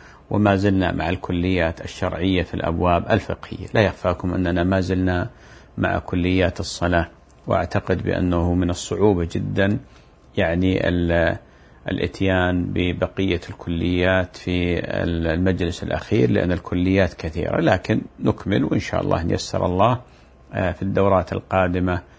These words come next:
آه، نأتي ببقية الكليات الواردة في هذا الباب العظيم. طيب، أعتقد بأننا في موضوع الصلاة للمجلس السابق أخذنا تسع كليات. الكلية العاشرة،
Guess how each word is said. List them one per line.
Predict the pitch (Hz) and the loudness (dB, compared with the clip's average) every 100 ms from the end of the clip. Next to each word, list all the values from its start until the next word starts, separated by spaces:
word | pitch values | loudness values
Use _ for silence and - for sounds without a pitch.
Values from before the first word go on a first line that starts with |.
| - - - 104 | -20 -20 -10 -2
آه، | 90 | 0
نأتي | 95 101 - 92 | 2 2 0 -2
ببقية | 90 92 92 - 92 87 85 - - - - - | -2 -2 -2 0 2 2 0 -4 -20 -20 -20 -2
الكليات | 101 - 95 87 90 90 87 87 | -2 0 -2 0 2 2 2 0
الواردة | 95 87 87 87 85 | -2 2 2 2 -2
في | 85 92 | -4 -4
هذا | 85 90 87 85 | -2 0 0 0
الباب | 85 85 82 80 - | 0 2 2 -2 -4
العظيم. | 95 73 67 67 - - - | -2 0 0 -4 -10 -16 -4
طيب، | 107 - - - - - - - - | -4 -4 -14 -20 -20 -20 -20 -8 -2
أعتقد | 104 135 - 110 107 | 0 2 2 0 0
بأننا | 98 101 101 98 98 98 50 50 50 50 - | 0 2 2 2 2 2 0 -2 -4 -6 -8
في | - 98 98 50 50 - - - | -6 -2 -2 -2 -4 -8 -12 -4
موضوع | 104 107 120 - | 0 4 4 2
الصلاة | 98 - 101 92 85 | 0 -2 2 4 2
للمجلس | 85 92 101 92 - | 2 0 0 -2 -6
السابق | - - 92 87 107 127 - - - - - | -8 -2 0 0 0 -4 -10 -20 -20 -20 -4
أخذنا | - 113 104 | 0 2 2
تسع | - 107 - | 0 -4 -4
كليات. | 87 - 87 90 87 80 - | -6 -6 -4 -4 -4 -6 -8
الكلية | - - 110 127 117 | -6 0 2 4 4
العاشرة، | 98 98 92 - 101 110 | 4 2 2 0 -2 -2